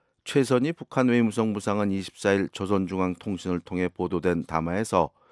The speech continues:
"미국이 우리의 선의를 모독하고 계속 불법 무도하게 나오는 경우 나는 조미 순회회담을 재고려할 때 대한 문제를 최고 지도부에 제기할 것이라고 말했습니다."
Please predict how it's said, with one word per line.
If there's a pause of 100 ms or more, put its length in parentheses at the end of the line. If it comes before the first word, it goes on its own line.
(400)
"미국이
우리의
선의를
모독하고 (360)
계속
불법
무도하게
나오는
경우 (440)
나는
조미
순회회담을
재고려할
때
대한
문제를 (380)
최고
지도부에
제기할
것이라고
말했습니다."